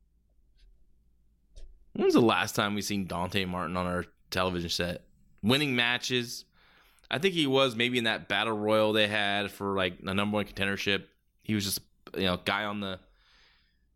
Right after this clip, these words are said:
in the battle royal of a sea of other guys, right? Lost in there.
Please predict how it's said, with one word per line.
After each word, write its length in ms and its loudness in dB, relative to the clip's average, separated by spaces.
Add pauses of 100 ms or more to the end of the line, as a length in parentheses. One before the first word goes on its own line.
(120)
in 160 2
the 80 2
battle 280 0
royal 220 4
of 40 0
a 60 -2
sea 240 0
of 80 2
other 140 4
guys, 680 0
right? 320 0 (120)
Lost 420 0
in 100 -4
there. 420 -2